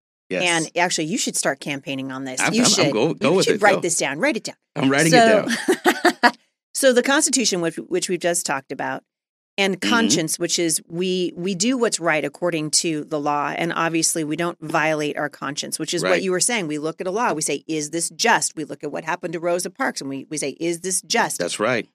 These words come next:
Speaker 2: But the third component to that, obviously, is character.
Speaker 1: Ah,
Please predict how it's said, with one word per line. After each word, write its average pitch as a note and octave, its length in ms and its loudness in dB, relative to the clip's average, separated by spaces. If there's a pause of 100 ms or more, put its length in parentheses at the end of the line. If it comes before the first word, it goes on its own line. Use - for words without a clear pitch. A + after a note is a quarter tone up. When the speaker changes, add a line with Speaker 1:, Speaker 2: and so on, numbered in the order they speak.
(140)
Speaker 2:
But F#3 280 4
the G3 100 2
third A#3 400 0
component F#3+ 640 -4
to D3+ 100 -2
that, C3+ 380 -4 (340)
obviously, D#3+ 460 -2
is C3+ 100 -4
character. - 540 -10 (240)
Speaker 1:
Ah, A2 200 -8